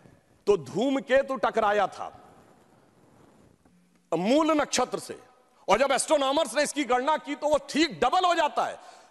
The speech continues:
चौदह हजार साल पीछे आता है। इसका मतलब प्रमाण देखने हैं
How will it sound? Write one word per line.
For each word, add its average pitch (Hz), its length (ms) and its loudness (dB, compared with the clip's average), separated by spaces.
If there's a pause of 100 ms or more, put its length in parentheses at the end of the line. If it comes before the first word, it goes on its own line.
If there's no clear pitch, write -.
चौदह 254 260 2
हजार 285 300 2
साल 269 200 0
पीछे 240 320 -4
आता 202 300 0
है। 90 140 -8 (420)
इसका 131 320 -2
मतलब 147 800 -2 (500)
प्रमाण 180 400 2
देखने 196 440 0
हैं 285 480 0